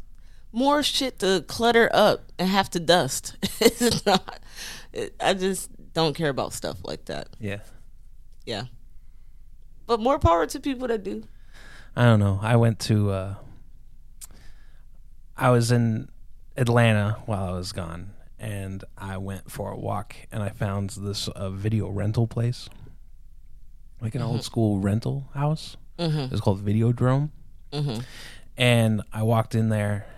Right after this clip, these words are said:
Speaker 2: and
Speaker 1: Like, how are they still open?
Speaker 2: they, they run like an old timey v-, Blockbuster.
Speaker 1: Mm-hmm.
Speaker 2: They just rent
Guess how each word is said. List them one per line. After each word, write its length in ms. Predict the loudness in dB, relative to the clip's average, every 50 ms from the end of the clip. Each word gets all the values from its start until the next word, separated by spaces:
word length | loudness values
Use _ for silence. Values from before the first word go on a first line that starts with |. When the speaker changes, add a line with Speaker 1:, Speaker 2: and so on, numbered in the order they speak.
| -12 -8
Speaker 2:
and 580 | -6 -6 -6 -6 -6 -6 -8 -8 -8 -10 -10 -12 -14 -14 -16 -16 -16 -16 -16
Speaker 1:
Like, 100 | -16 -12
how 120 | -10 -8
are 160 | -6 -6 -6 -6
they 140 | -6 -8
still 300 | -8 -10 -10 -8 -8 -8
open? 320 | -6 -8 -8 -10 -12 -14 -16 -18 -18 -18 -16 -16 -16 -16 -16 -16 -18 -18 -18 -18 -18 -18 -18 -18 -18 -16 -6 -2
Speaker 2:
they, 320 | 2 4 4 4 4 2
they 420 | 0 -2 0 4 6 6 6 6
run 380 | 4 2 2 6 6 6 8 8
like 180 | 6 4 4 4
an 140 | 4 6
old 440 | 6 6 6 4 4 2 2 0 -6 -12 -14 -16 -18 -18 -18 -18 -10 -2
timey 720 | 2 4 4 4 4 4 2 2 2 0 0 -2 -4 -8 -14 -18 -18 -12
v-, 220 | -6 -4 -2 -2 -2 -4 -8 -12 -2 4
Blockbuster. 680 | 4 6 4 4 4 2 2 2 2 0 2 2 2 0 -4 -6 -2
Speaker 1:
Mm-hmm. 380 | 0 2 2 2 2 0 -2 -4 -8 -12 -18 -20 -20 -16 -8 -4
Speaker 2:
They 100 | -2 0
just 300 | 0 0 0 -2 -4 -4
rent 520 | 0 4 4 4 4 4 0 -6 -12 -10